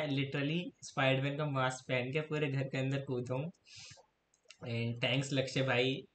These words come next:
दिल से आपको, आपने, आप मेरी inspiration बने। And scope भाई तो भाई साहब अपने भाई ही हैं, scope भाई ने तो हर जगह हमारा support करा है। और ये दोनों से मैं request करूँगा कि अपनी live stream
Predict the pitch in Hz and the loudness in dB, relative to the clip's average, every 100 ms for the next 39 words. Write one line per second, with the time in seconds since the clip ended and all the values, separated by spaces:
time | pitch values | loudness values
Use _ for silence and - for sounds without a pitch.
0 | - 123 127 120 - 123 113 - 127 131 | -12 -2 -2 0 0 0 0 -2 -2 0
1 | 135 - - 135 117 113 127 123 123 120 | -2 -6 -10 -2 -2 -2 -4 -2 -2 -2
2 | 120 120 123 123 123 123 - 117 - 123 | -2 -2 0 0 0 -4 -4 -2 -2 -2
3 | 117 123 127 127 123 123 123 _ - - | -2 -2 -2 -2 -2 -2 -4 _ -20 -20
4 | - - - 131 131 123 120 123 131 120 | -18 -16 -2 2 2 2 0 0 0 -2
5 | 113 - 127 127 123 135 127 117 117 127 | -2 -2 -2 -2 -2 -4 -2 -2 -2 -2
6 | 127 117 117 - _ _ _ - _ _ | 0 -2 -2 -8 _ _ _ -20 _ _
7 | - _ _ - - - - - 127 131 | -20 _ _ -20 -20 -20 -20 -12 -4 -2
8 | 107 113 117 117 127 123 117 113 120 117 | -2 -2 -2 -2 0 0 -2 0 0 0
9 | 117 117 117 117 - 120 - 120 117 123 | 0 -2 -4 -6 -10 -8 -2 -2 0 0
10 | 123 135 147 147 151 139 135 139 143 143 | 0 4 4 4 2 4 4 4 2 -4
11 | - - 131 135 135 135 - - - - | -6 -2 0 2 2 -2 -10 -12 -12 -14
12 | - - - - 131 139 147 160 - 147 | -20 -20 -18 -2 0 2 4 4 4 2
13 | 139 139 151 151 156 151 147 143 147 135 | 2 4 2 2 -2 -2 -4 -2 0 4
14 | 135 139 - - 135 135 143 | 4 2 -2 -2 0 2 0